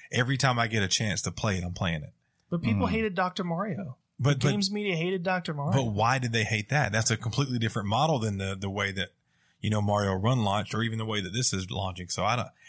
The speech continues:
Speaker 1: I, you can't win for lose
Speaker 2: You can't,
Speaker 1: sometimes.
Speaker 2: they're, they're having a hard time winning over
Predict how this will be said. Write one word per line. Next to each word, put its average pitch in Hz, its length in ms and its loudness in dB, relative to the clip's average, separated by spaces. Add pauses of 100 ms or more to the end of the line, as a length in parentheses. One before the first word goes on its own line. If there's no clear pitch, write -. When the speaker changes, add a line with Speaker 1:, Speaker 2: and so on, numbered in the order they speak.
(160)
Speaker 1:
I, 139 200 2
you 156 200 -2
can't 196 260 4
win 135 240 4
for 123 180 2
lose 110 180 2
Speaker 2:
You 127 60 4
can't, 156 100 6
Speaker 1:
sometimes. 139 600 4
Speaker 2:
they're, 165 220 0
they're 170 220 2
having 165 320 0
a 131 60 -2
hard 156 300 0
time 151 400 -2
winning 151 320 0
over 139 480 -2